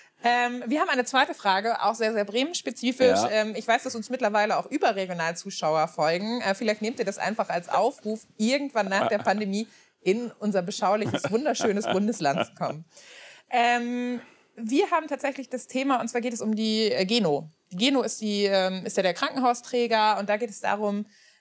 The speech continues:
Speaker 1: ähm, ob tatsächlich das Geld aus dem Fonds auch, ähm, da, dazu, dabei unterstützen kann, dass der Sanierungsplan funktioniert, dass man da, also dass man als, äh, als Bremen genug Geld hat, um, äh, die kommunale Trägerschaft von der Geno zu erhalten.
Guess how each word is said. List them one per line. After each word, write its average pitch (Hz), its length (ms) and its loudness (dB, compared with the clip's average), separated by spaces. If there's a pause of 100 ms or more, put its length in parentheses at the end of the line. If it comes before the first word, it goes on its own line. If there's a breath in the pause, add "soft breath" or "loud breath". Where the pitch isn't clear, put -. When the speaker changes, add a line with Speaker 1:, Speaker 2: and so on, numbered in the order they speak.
(120)
Speaker 1:
ähm, 196 380 2
ob - 220 2
tatsächlich 226 420 -4
das - 160 -10
Geld 202 200 4
aus 220 100 -6
dem 208 120 -4
Fonds 220 520 2
auch, 202 420 2
ähm, 190 520 -6
da, 185 180 0 (260)
dazu, 180 340 0 (260)
dabei 190 320 4
unterstützen 220 440 -6
kann, 214 160 0
dass 202 100 0
der 196 120 -2
Sanierungsplan 240 840 2
funktioniert, 240 480 -4
dass 208 100 -6
man 196 200 0
da, 190 180 4
also 185 200 -2
dass 190 140 -6
man 185 280 -4
als, 165 160 -4 (240)
äh, 135 220 2
als 196 200 0
Bremen 208 280 2
genug 226 280 0
Geld 208 280 2
hat, 220 240 0 (400 loud breath)
um, 254 400 0
äh, 208 140 2
die 208 80 -4
kommunale 208 480 0
Trägerschaft 214 580 -2
von 180 160 -6
der 175 100 0
Geno 170 300 -2
zu - 200 -8
erhalten. 165 880 -4